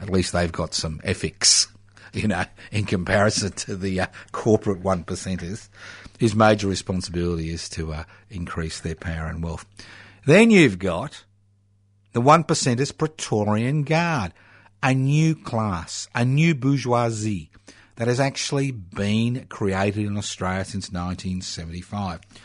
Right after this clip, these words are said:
And it's been created through the passage of legislation which allows anybody with the capacity to borrow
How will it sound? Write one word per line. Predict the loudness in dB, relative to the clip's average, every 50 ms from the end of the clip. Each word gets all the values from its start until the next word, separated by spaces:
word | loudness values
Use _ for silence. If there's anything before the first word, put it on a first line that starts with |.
| -20 -18 -10 -6
And | -6
it's | -6 -4
been | -2 0 0 0
created | 0 0 2 4 4 6 4 4 2 0 -4
through | -6 -6 -4 -4 -2
the | -4 -6
passage | -8 _ -8 -4 -2 -2 -2 -2 -2 -4 -4 -4 -4 -6
of | -8 -6 -4
legislation | -2 -2 -2 -2 -4 -6 -8 -8 -8 -6 -6 -4 -2 0 0 0 0 -2 -4 -4 -4 -4 -4 -4 -6 _ _ _ _ -20 -20 -20 -20 -20 -20 -20 -20 -20 -20 _ _ _ _ _ _ _
which | -8 -6 -2 0
allows | 2 2 2 4 4 4 4 2 0 -2 -4 -2
anybody | 0 2 4 4 4 4 4 4 4 4 2 -2 -6 -10 -10 -12 -12 -8
with | -6 -6 -4
the | -4 -4
capacity | -4 -6 -6 -4 -2 -2 -2 -2 -2 -2 -2 -2 -2 -4
to | -4 -4 -4 -4
borrow | -4 0 2 4 4 6 4 4 4 2 2 0 -2